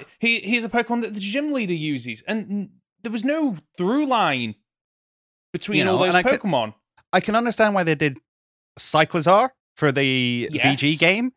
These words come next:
Speaker 2: because
Speaker 1: Yeah.
Speaker 2: it's got a new move, and that
Speaker 1: Mm.
Speaker 2: new move may end up being really, really
Speaker 1: Makes
Speaker 2: important to
Speaker 1: sense,
Speaker 2: the
Speaker 1: yes.
Speaker 2: meta. I understand that. Plus, I think they've thrown that one out there to get, like, the theorists and, uh,
Speaker 1: Yeah. Yeah.
Speaker 2: the fan base going, "Ooh, is it a,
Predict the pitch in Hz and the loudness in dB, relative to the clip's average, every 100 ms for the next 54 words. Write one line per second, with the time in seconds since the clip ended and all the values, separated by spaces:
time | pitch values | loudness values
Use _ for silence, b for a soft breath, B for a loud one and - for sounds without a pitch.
0 | _ 147 135 139 127 - 113 98 98 107 | _ -4 0 0 0 -2 -2 -2 -2 4
1 | 190 180 175 127 101 98 - 104 120 160 | 6 6 4 0 -4 -4 -4 -2 2 2
2 | 151 123 113 110 107 104 104 107 104 101 | 2 -2 0 0 0 -2 -4 -2 -2 -2
3 | 95 92 113 110 107 104 107 101 98 120 | -8 -10 -8 -6 -8 -6 -6 -6 -8 -4
4 | 113 110 113 107 107 104 98 92 135 180 | -4 -2 -4 -4 -4 -6 -4 0 2 2
5 | 170 165 b b _ 113 101 107 - 202 | 0 -2 b b _ -2 -2 -4 0 2
6 | 127 87 80 - b b - 185 175 151 | 0 -4 -10 -14 b b 0 2 4 0
7 | 139 156 151 123 120 127 120 120 107 113 | -4 -4 -4 -4 -4 -2 -2 -2 -4 -4
8 | 123 117 113 107 107 110 104 107 - 113 | -2 -2 -2 -4 -8 -6 -6 -6 -6 -8
9 | - 117 110 107 98 - - 110 101 98 | -4 -2 0 -2 -4 -6 -6 -6 -6 -8
10 | 92 98 95 92 95 - b b 101 101 | -6 -4 -2 -2 -4 -10 b b -12 -12
11 | _ 104 _ 107 - 120 117 101 98 - | _ -20 _ -6 2 2 2 0 -2 -4
12 | 101 104 - - 294 202 110 B 233 214 | -8 -8 -8 0 2 2 -4 B 0 2
13 | 233 214 | 4 2